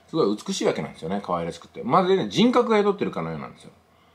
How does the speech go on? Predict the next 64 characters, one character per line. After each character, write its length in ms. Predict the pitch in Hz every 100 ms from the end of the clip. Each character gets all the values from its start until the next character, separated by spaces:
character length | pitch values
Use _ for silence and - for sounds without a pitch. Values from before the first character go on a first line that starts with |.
| _
で、 80 | 180
い 60 | 180
ろ 100 | 226
ん 60 |
な 120 | 233 214
表 200 | 214 208
情 400 | 190 113 123 95
を 80 |
し 80 | -
て 80 | 104
く 80 | 104
れ 80 | 101
ま 120 | 101
す 60 |
し、 420 | - 131 110 80 - - - _ _
指 260 | 135 165 185
も 220 | 113 101
動 120 | 110
い 40 | 98
た 120 | 85
り 80 | 80
と 80 | 80
か、 340 | 98 82 69 -
立 120 | 156
っ 20 |
た 100 | -
り 120 | 160 92
ね、 180 | 98 - -
い 60 | 139
ろ 80 |
ん 20 | 147
な 80 |
ポ 200 | - 131
ー 40 | 123
ジ 100 | 131
ン 60 | 123
グ 100 | 120
を 40 |
し 60 | -
た 120 | 104
り 60 |
と 120 | 82 80
か、 300 | 95 78 -
も 100 | 180
ち 80 | 185
ろ 180 | 180 98
ん 60 |
そ 80 | 101
の 140 | 92
夜 180 | 123 147
の 160 | 95 82
お 60 |
相 100 | 87
手 60 | 95
も 120 | 87
し 60 | -
て 60 |
く 80 | -
れ 80 | 92
た 100 | 82
り 60 | -
と 100 | -
か 100 |
ね、 140 | 180